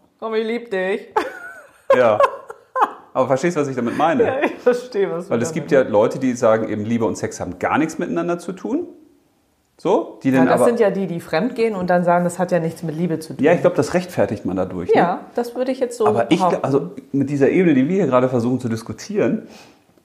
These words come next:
Speaker 2: könnte man wirklich sagen, die Art von Liebe hat mit Sex gar nichts zu tun.
Speaker 1: Ja.
Speaker 2: Weil ich mache ja auch keinen Sex mit Bäumen.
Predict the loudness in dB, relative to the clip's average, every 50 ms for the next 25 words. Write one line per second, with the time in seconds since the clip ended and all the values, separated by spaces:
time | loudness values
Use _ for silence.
0 | _ -2 0 2 2 2 2 4 2 2 2 -2 0 2 2 2 2 0 -2 -6
1 | -8 -12 -18 -12 -8 0 2 2 4 4 4 2 2 2 2 2 2 2 2 0
2 | 0 0 0 0 0 -2 -2 -4 -6 -6 -6 -6 -8 -8 -8 -12 -8 -4 -4 -2
3 | -2 -4 -6 -10 -12 -14 -16 -14 -12 -14 -14 -14 -16 -18 -20 -20 -20 _ _ _
4 | _ _ _ _ _ _ _ _ _ _ _ _ _ _ _ _ _ _ _ _
5 | _ _ -6 0 2 2 2 4 2 2 2 4 2 2 2 0 -2 -4 -6 -4
6 | -4 -8 -8 -4 -4 -4 -4 -2 0 0 0 0 0 -4 -8 -10